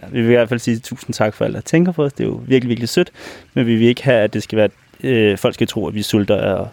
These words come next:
går med den fornemmelse. Fordi vi har, øh, et valg herude. Altså, vi har meget frihed i og med, at vi selv kan vælge præcis, hvad vi gør. Og grunden til, at vi spiser billigt mange dage, det er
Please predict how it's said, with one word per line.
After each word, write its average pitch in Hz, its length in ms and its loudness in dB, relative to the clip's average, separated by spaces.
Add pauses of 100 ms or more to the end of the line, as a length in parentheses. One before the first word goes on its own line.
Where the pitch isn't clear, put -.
(140)
går 110 100 0
med 101 80 -2
den 101 80 0
fornemmelse. 104 360 -6
Fordi 113 140 -2
vi 110 120 0
har, 117 360 -2 (920)
øh, 117 180 4
et 104 160 -2
valg 151 180 0
herude. 127 320 0
Altså, 110 220 -2
vi 113 160 -2
har 120 80 2
meget 113 200 2
frihed 196 380 0
i 107 120 -4
og 101 80 2
med, 98 240 0
at - 160 -10 (540)
vi 120 80 -6
selv 120 200 0
kan 107 180 -2
vælge 101 320 2
præcis, - 440 -6
hvad 101 100 -6
vi 101 100 -4
gør. 170 260 4 (640)
Og 135 100 0
grunden 131 240 2
til, 131 80 0
at 120 40 0
vi 113 140 2 (160)
spiser 117 320 -2
billigt 160 300 0
mange 156 260 4
dage, 151 280 2 (100)
det 135 100 2
er 120 240 -2